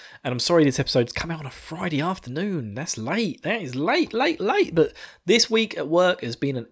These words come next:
absolute freaking dumpster fire of a week. <laughs> It has been just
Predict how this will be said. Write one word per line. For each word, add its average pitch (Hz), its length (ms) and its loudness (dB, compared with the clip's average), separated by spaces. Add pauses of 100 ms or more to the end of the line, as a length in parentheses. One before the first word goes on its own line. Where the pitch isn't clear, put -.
(120)
absolute 160 680 -4 (400)
freaking 180 680 0
dumpster 139 500 2
fire 104 420 -4
of 123 140 -2
a 123 40 2
week. 113 460 -2
<laughs> - 60 -18 (400)
It - 220 -4
has 185 140 -2
been 185 280 4 (520)
just 175 220 4